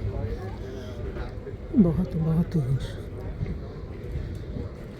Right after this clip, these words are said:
Ось знов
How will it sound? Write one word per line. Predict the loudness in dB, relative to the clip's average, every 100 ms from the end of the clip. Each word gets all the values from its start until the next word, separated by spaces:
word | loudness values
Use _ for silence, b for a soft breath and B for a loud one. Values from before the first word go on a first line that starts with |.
| -6 -4 -4 -4 -4 -4 0 0 0 -2 -2 -4 -4 -2 -2 0 2 2 4 2 2 -2 -2 -2 10
Ось | 10
знов | 12 8